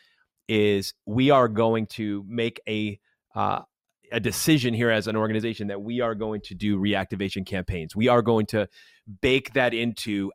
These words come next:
our culture moving forward as an organization. I just need to start there, Doctor Steven, because we can throw out a,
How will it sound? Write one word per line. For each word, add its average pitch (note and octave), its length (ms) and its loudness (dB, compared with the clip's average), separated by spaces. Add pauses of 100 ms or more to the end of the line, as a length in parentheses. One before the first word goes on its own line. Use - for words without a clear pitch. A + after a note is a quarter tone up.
our A2 300 4
culture A2+ 480 0
moving A#2+ 420 2
forward G#2+ 380 0
as G2+ 220 0
an F#2+ 100 0
organization. F2 640 -8 (380)
I - 40 -10
just B2+ 120 -6
need F#3+ 80 2
to E3+ 100 4
start C3 300 2
there, A2 80 0
Doctor F#2+ 240 -2
Steven, F#2+ 240 -10
because G2+ 400 -2 (380)
we E3 180 4
can F3+ 140 2
throw C#3 160 4
out C3 180 6
a, A2+ 220 2